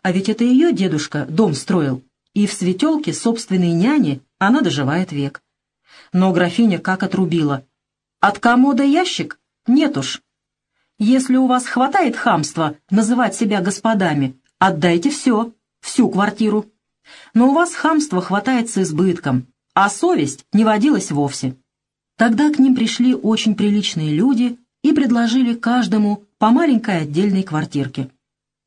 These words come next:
"С какой это стати такая щедрость?" — спросила наша еврейка. "Потому что дом подлежит реставрации", — баба Шура сказала, "революции". И Степан, и она, Шура, и Соломоновна, как же без нее,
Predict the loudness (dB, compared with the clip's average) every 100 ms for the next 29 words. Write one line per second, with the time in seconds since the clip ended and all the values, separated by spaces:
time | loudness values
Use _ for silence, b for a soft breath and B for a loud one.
0 | _ -12 -2 -2 2 0 0 -4 -2 -2
1 | -2 -4 -2 -2 -2 -2 -2 0 -2 -4
2 | -10 _ _ -12 -4 -2 0 -2 0 -2
3 | -2 -2 0 0 -2 -8 -12 _ _ _
4 | b b b b 0 2 0 0 -2 0
5 | 2 2 0 0 0 -2 0 -2 0 0
6 | 0 -2 -2 -4 -6 -6 _ _ -6 -2
7 | 0 0 -2 -2 -2 -2 -2 -2 -2 -4
8 | -2 0 0 -2 -4 -4 -4 -6 _ _
9 | _ _ _ _ b b b -2 -2 -4
10 | -2 -2 -2 -4 0 2 2 0 -2 -2
11 | -2 0 -4 _ _ -2 0 0 0 2
12 | 2 2 0 0 -2 -6 _ _ _ -2
13 | 0 -2 -2 -2 0 -2